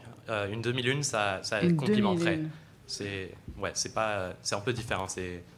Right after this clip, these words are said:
Speaker 1: c'est pour ajouter, euh, sur ce qu'il y a déjà là, ouais.
Speaker 2: Pa-, parfait. Je, je, je le prends en note.
Speaker 1: Mhm.
Speaker 2: Je, et je vais, euh, je vais voir qu'est-ce qu'on peut faire pour les
Speaker 1: Super.
Speaker 2: prochaines années. Puis n'hésitez pas quand vous avez des demandes particulières comme ça.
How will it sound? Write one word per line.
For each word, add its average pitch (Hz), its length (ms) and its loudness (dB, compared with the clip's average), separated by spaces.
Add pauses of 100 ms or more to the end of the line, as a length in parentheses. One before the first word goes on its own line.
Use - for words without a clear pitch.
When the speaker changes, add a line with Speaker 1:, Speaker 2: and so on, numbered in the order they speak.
Speaker 1:
c'est - 120 -12
pour 98 140 -4
ajouter, 101 480 -4
euh, 85 140 -4
sur - 200 -8
ce - 60 -10
qu'il 87 120 -10
y - 20 -6
a 82 100 -6 (100)
déjà 80 200 -10
là, 78 200 -12
ouais. 87 60 -14 (920)
Speaker 2:
Pa-, - 100 -14 (100)
parfait. 180 380 -8
Je, 175 300 -4
je, 160 240 -6
je 156 120 -6
le 196 80 0
prends 214 200 2
en 196 60 4
note. 208 300 -4 (180)
Speaker 1:
Mhm. 208 80 -12
Speaker 2:
Je, 160 960 4 (280)
et 175 140 6
je 156 120 4
vais, 165 280 8
euh, 160 180 6
je 156 80 4
vais 165 80 6
voir 175 140 4
qu'est-ce 170 180 2
qu'on - 80 0
peut 156 140 0
faire 165 180 0
pour 170 160 -2
les 160 60 4
Speaker 1:
Super. 151 100 0
Speaker 2:
prochaines 160 380 6
années. 156 160 4 (420)
Puis 180 120 6
n'hésitez 170 280 6
pas 175 140 4
quand 175 160 4
vous 151 160 4
avez 147 180 4
des 151 140 2
demandes 147 500 4
particulières - 560 -6
comme 147 160 -8
ça. - 100 -12